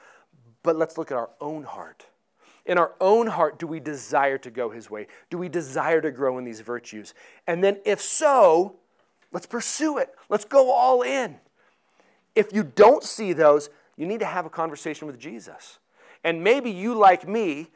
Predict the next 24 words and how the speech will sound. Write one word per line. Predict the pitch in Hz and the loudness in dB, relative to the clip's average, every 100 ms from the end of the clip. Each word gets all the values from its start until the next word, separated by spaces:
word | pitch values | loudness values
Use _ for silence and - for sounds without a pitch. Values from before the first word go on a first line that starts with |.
| _ - | _ 0
have | 190 185 | 2 4
that | 190 | 2
conversation. | 185 180 165 180 165 165 | 2 -2 -2 -4 -4 -2
You | |
realize, | 156 147 139 | 2 2 2
"No, | 175 175 | 0 0
I, | 170 - 170 _ _ 190 - | -2 -8 -20 _ _ -20 -10
I'm | 151 | -8
saved. | 147 202 196 | -4 0 0
We're, | 160 165 165 | 0 -4 -4
we're | 160 | -6
good. | 127 185 180 - _ - | -4 -4 -6 -18 _ -6
But | 143 | -2
there's | 190 | 0
a | 180 | 0
problem. | - 185 196 185 170 - | 4 6 6 4 -4 -2
There | 165 | 4
is | 180 196 | 4 4
a | |
problem | 175 165 165 | 4 4 4
with | 147 | 0
my | 139 | -4
heart | 127 208 226 | -2 -2 -2
still. | - - 120 113 | -8 -8 -6 -6